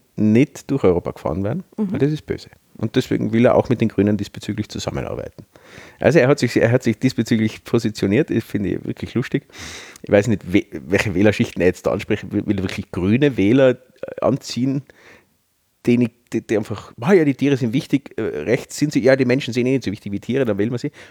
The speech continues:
Speaker 1: Möglicherweise
Speaker 2: Ich
Speaker 1: ein,
Speaker 2: glaub,
Speaker 1: zwei Prozent
Speaker 2: das
Speaker 1: der
Speaker 2: ist
Speaker 1: Grünen sind so, ne?
Speaker 2: Ja, und
Speaker 1: Möglich,
Speaker 2: na,
Speaker 1: ja.
Speaker 2: aber ich glaub auch vor allem so dieses, ich glaub, dass es schon auch viele F-P-Ö-Wähler gibt, die sagen, „Ja, okay, also die Flüchtlinge, die brauchen wir nicht, die
Speaker 1: Mhm.
Speaker 2: Ausländer,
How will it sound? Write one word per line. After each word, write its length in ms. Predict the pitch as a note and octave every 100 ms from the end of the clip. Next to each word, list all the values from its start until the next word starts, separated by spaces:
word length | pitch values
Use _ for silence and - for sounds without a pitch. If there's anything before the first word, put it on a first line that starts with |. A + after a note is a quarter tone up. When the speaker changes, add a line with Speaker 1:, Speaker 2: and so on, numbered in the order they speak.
| _
Speaker 1:
Möglicherweise 580 | A#2 B2+ D#3+ A#2+ A2 B2+
Speaker 2:
Ich 60 |
Speaker 1:
ein, 100 | F2+
Speaker 2:
glaub, 100 | A#2+
Speaker 1:
zwei 80 | A#2
Prozent 300 | A#2+ C#3 C4+
Speaker 2:
das 60 | D3+
Speaker 1:
der 80 | C#3+
Speaker 2:
ist 60 | D#3
Speaker 1:
Grünen 220 | D3+ D3
sind 220 | A#2 A#2+
so, 160 | E3 G#3+
ne? 60 | A#3+
Speaker 2:
Ja, 160 | B3 C4
und 60 | A#3+
Speaker 1:
Möglich, 160 | B3
Speaker 2:
na, 180 | B3+ C4
Speaker 1:
ja. 60 | B3
Speaker 2:
aber 100 | B3
ich 140 | A#3+
glaub 200 | A#3+ A#3+
auch 160 | B3 A#3
vor 240 | - A3+
allem 280 | G3 A#3+ B3+
so 120 | B3
dieses, 460 | A3 B3 - A#3 - - - - -
ich 80 | G#3+
glaub, 180 | A3+ A#3
dass 180 | B3+
es 140 | B3 A#3
schon 180 | C4 C#4+
auch 140 | A#3+
viele 260 | - C4 B3+
F-P-Ö-Wähler 600 | A3+ - G#3 A3 B3+ B3
gibt, 280 | A#3 C4 -
die 80 | A3+
sagen, 360 | G#3+ G#3+ A#3 A3+
„Ja, 180 | A3
okay, 340 | A3+ - A#3 A#3+
also 200 | - G#3 G#3+ _ _ -
die 100 | A3
Flüchtlinge, 560 | - B3 A#3+ C#4 C4
die 80 | A3
brauchen 360 | A3 G#3+ G3+ G3+
wir 40 |
nicht, 220 | G#3 C#4 -
die 40 |
Speaker 1:
Mhm. 60 | D4
Speaker 2:
Ausländer, 520 | D4+ D4 D4 D4